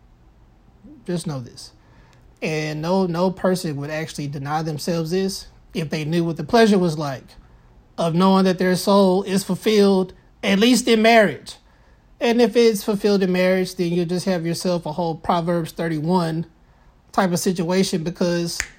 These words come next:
y'all are heaven made for each other. Good things must pour out from a heaven sent marriage, period.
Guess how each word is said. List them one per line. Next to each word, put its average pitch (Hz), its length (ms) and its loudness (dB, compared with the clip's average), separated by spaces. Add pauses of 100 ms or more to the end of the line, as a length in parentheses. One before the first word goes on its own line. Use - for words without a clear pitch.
y'all 175 280 -2
are 151 100 -2
heaven 185 380 0
made 196 240 2
for 160 120 -4
each 156 200 -4
other. 135 320 -8 (300)
Good 202 240 2
things 185 340 2
must 175 340 -2
pour 180 220 -2
out 185 320 -2
from 165 160 -2
a 160 60 -6
heaven 160 280 -6
sent 170 280 -6
marriage, 175 520 -6
period. 180 580 -4